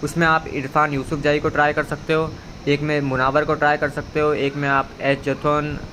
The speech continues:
अमजद, ऐसे करके टीमों में खिलाड़ी चेंज करते हुए आप rotation चला सकते हो, ठीक है। फिलहाल के लिए ये दस player आप confirm डाल दो टीमों में। इसके अलावा जो last player है उसको, अ, आप rotation चला के टीमें create कर सकते हो। फिलहाल के लिए अपन इरफान यूसुफ डाई को डाल लेते हैं, क्योंकि demo team है, final team तो हमारे Telegram पर आएगी।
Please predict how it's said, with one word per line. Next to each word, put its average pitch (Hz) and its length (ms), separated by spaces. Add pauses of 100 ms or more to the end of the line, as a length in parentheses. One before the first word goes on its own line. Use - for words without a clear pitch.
(320)
अमजद, 139 340
ऐसे 151 220
करके 175 260
टीमों 170 280
में 170 140
खिलाड़ी 143 340
चेंज 147 260
करते 139 220
हुए 143 100
आप 143 180
rotation 123 360
चला 117 200
सकते 113 300
हो, 113 60
ठीक 143 200
है। 165 60
फिलहाल 131 300
के 147 140
लिए 151 180 (480)
ये 139 100
दस 147 160
player 165 280
आप 160 160
confirm 156 360
डाल 143 180
दो 151 120
टीमों 147 260
में। 156 200 (300)
इसके - 200
अलावा 151 200
जो 151 120
last 143 240
player 147 240
है 147 60
उसको, 156 260
अ, 135 440
आप 131 340
rotation 135 440
चला 127 220
के 165 200
टीमें 147 320
create 127 300
कर 113 100
सकते 117 280
हो। 113 40
फिलहाल 147 280
के 160 100
लिए 160 100
अपन 156 160
इरफान 151 280
यूसुफ 147 240
डाई 139 160
को 156 80
डाल 143 180
लेते 143 160
हैं, 139 40
क्योंकि 147 220
demo 135 260
team 156 220
है, 170 100 (320)
final 151 260
team 156 160
तो 151 80
हमारे 143 220
Telegram 139 440
पर 147 100
आएगी। 135 320